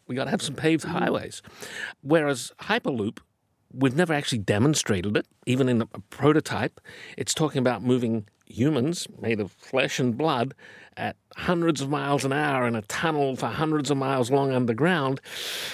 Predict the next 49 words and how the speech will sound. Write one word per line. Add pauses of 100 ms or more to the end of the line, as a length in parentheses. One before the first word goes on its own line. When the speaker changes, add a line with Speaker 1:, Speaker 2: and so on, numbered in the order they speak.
(140)
Speaker 1:
There's
gonna
be
a
lot
of
things
to
figure
out.
H-,
how
you
load,
how
you
unload, (440)
how
people
feel
about
being
inside
that
little, (100)
little
capsule. (280)
There's
gonna
be
lots
and
lots
and
lots
of
things. (320)
It's
not
gonna
come
as
quickly
as (240)
some
people
might
think.
Speaker 2:
Hmm.